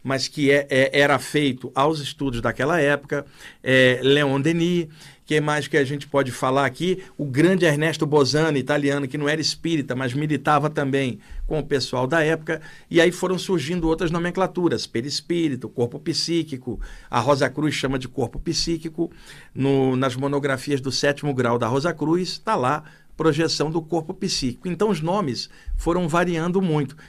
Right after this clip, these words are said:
Quando você fala corpo astral, astral não é terrestre. Ou seja, a natureza desse veículo não é física. Não precisa comer, não precisa dormir, não precisa respirar. Mas na mente da pessoa recém-desencarnada,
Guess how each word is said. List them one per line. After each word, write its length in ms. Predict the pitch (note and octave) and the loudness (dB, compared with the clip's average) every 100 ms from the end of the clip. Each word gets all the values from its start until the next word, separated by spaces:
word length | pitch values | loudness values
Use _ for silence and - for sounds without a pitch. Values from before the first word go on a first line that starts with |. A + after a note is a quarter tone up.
| - | -10
Quando 140 | D#3+ | -6
você 140 | - - | -4 -2
fala 260 | C#3+ C3 | 0 0
corpo 260 | B2 B2+ A#2+ | -2 -2 -2
astral, 500 | A2 C3 D3 E3+ A#2 - - | -4 -2 0 0 -2 -8 -10
astral 440 | - A#2 - D3 F3 | -4 -4 0 2 4
não 120 | D#3+ | 2
é 80 | E3+ | 2
terrestre. 680 | G3 E3 F3 - A#2 G2 - - - | 2 4 2 2 -2 -8 -10 -12 -2
Ou 100 | C3+ | 0
seja, 280 | C3+ C3 C3 | 2 2 2
a 40 | |
natureza 600 | D3+ D#3 C#3+ C#3 D#3 E3 | 0 0 0 4 4 2
desse 260 | D3 - A#2+ | -2 -4 -2
veículo 560 | A#2 D3+ F#3+ A#2+ G#2+ - - | -2 0 -2 -4 -8 -10 -6
não 220 | D#3+ F3 | -2 0
é 60 | G#3 | -2
física. 680 | - F#3+ F#3+ B2+ A#2+ G#2 G2+ - | -2 -2 -2 -4 -4 -6 -6 -10
Não 140 | C#3 C#3+ | -6 -4
precisa 220 | - D3+ | -2 -2
comer, 360 | C#3 C3 E3 | 0 0 0
não 60 | F#3 | -2
precisa 180 | F3+ D3 | -2 -2
dormir, 300 | C3+ B2+ D3+ | 0 -2 -2
não 80 | F3 | -4
precisa 180 | F#3+ | -2
respirar. 460 | E3+ - G3+ C#3+ A#2 - - | 0 0 2 2 0 -6 -8
Mas 180 | E3 E3 | 0 2
na 160 | F#3 G3 | 4 4
mente 460 | F#3 G#3+ D#4 - | 4 2 2 0
da 100 | F3+ | 0
pessoa 440 | - D#3 - D#3 C3 | 0 0 0 2 2
recém-desencarnada, 1200 | C#3 C#3+ D3 A#2+ B2+ A#2+ A2+ C3+ D#3+ C#3+ G#2+ | 2 0 -2 -2 -4 -2 -2 0 0 0 -2